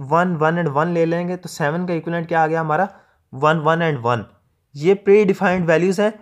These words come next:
आपने इसको याद करना है बाइनरी में, इसका कोई और तरीका नहीं है। तो आपने simply आप फ़ाइव को ले लेना है। फ़ाइव का क्या आ जाएगा? वन, ज़ीरो and वन। So वन ज़ीरो वन। फ़ोर का क्या आ जाएगा?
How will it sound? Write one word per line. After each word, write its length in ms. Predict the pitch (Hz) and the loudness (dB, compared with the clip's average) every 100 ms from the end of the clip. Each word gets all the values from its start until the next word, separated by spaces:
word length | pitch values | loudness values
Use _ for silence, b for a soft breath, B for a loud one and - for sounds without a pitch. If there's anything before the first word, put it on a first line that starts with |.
| _ | _
आपने 280 | - 160 170 | 2 2 2
इसको 220 | 180 - | -4 -2
याद 300 | 170 143 151 | 0 4 4
करना 240 | 165 175 180 | 4 -2 0
है 200 | 185 170 | -2 0
बाइनरी 360 | 143 139 143 175 | -2 -2 -6 -6
में, 240 | 202 208 b b b _ _ | -6 -8 b b b _ _
इसका 280 | 160 - 175 | -16 -6 -6
कोई 220 | 170 180 | -2 0
और 160 | 180 190 | 2 0
तरीका 320 | 190 165 170 | -2 -6 -4
नहीं 200 | 170 175 | -4 -4
है। 100 | 185 202 _ _ - - _ _ _ _ _ _ | -6 -8 _ _ -20 -20 _ _ _ _ _ _
तो 60 | 147 | 0
आपने 300 | 147 165 170 | 0 -2 -8
simply 400 | - 165 175 190 | -6 -8 -2 0
आप 100 | 175 | 0
फ़ाइव 260 | 160 156 170 | 2 0 0
को 60 | 190 | -2
ले 160 | 180 | -2
लेना 200 | 175 175 | -2 -4
है। 80 | 175 | -6
फ़ाइव 320 | 175 147 156 175 | -2 -2 -2 -2
का 100 | 180 | -2
क्या 160 | 175 | -2
आ 40 | 170 | -2
जाएगा? 220 | 175 180 | 0 -2
वन, 340 | 147 156 170 | 0 -2 -2
ज़ीरो 260 | 151 147 156 | -4 -6 -4
and 160 | 147 139 | -4 -2
वन। 260 | 165 202 214 b b _ | -4 -4 -10 b b _
So 160 | - 147 | -8 -4
वन 240 | 143 151 | -2 -4
ज़ीरो 220 | 143 143 | -4 -2
वन। 300 | 139 147 180 180 - | 0 -2 -4 -6 -2
फ़ोर 220 | 151 156 | 0 0
का 180 | 170 165 | 0 -2
क्या 220 | 160 160 | -2 -2
आ 40 | |
जाएगा? 380 | 160 160 170 185 | 0 -2 -2 -4